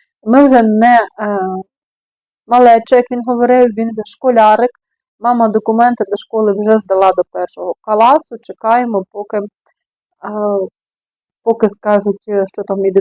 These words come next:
доль-, далі. Він іде в двадцять п'ятий ліцей, до мене в, е, клас інтелекту. Я сприймаю лише інтелект. Я дуже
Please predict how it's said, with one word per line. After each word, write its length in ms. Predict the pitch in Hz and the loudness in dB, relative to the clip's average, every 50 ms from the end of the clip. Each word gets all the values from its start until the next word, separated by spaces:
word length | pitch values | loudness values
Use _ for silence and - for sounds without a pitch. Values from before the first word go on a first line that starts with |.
| 196 - | -2 -2
доль-, 400 | - 202 202 196 196 190 - _ | -4 -4 -2 -2 -4 -6 -8 _
далі. 220 | 202 196 180 160 - - _ _ _ | 0 0 0 0 -2 -6 _ _ _
Він 200 | - 208 220 214 | -8 -6 -2 -2
іде 180 | 208 196 196 196 | 0 2 0 0
в 40 | 190 | 0
двадцять 360 | 180 208 208 208 - - _ | 2 0 -2 -2 -2 -10 _
п'ятий 280 | - 185 175 175 214 196 | -8 -8 -6 -6 -4 -4
ліцей, 500 | 202 196 - _ 262 269 311 381 339 247 | -4 -6 -6 _ 0 2 2 2 2 2
до 120 | 208 196 | 0 0
мене 520 | 202 202 220 233 262 302 320 302 254 226 | 2 2 2 2 4 4 4 4 4 4
в, 320 | 208 190 185 185 _ _ 190 | 2 0 -2 -8 _ _ -2
е, 200 | 196 196 190 190 190 185 185 - | 0 0 0 0 -2 -4 -8 -10
клас 280 | - 208 208 190 185 180 - - - | -4 -2 0 0 0 -2 -6 -12 -10
інтелекту. 840 | 208 208 196 220 208 220 247 277 285 - - - 294 269 247 220 190 - _ | -10 -4 -2 2 2 4 4 4 2 -2 -6 -10 -10 -10 -10 -12 -14 -18 _
Я 320 | 214 208 220 202 196 196 | _ -10 -6 -4 -4 -4
сприймаю 560 | 190 - _ 214 208 208 214 202 185 175 175 | -4 -6 _ -14 -10 -6 -4 -2 -2 0 0
лише 340 | 175 190 190 - - 208 202 | 0 0 0 -2 -2 -2 0
інтелект. 460 | 190 185 185 - 196 208 240 285 285 - _ _ _ _ _ _ _ _ _ _ _ | 0 0 0 0 2 2 2 2 0 -2 _ _ _ _ _ _ _ _ _ _ _
Я 300 | _ 202 208 214 202 202 | _ -6 -2 0 0 0
дуже 340 | 190 185 233 233 226 208 208 | 0 2 4 4 4 4 2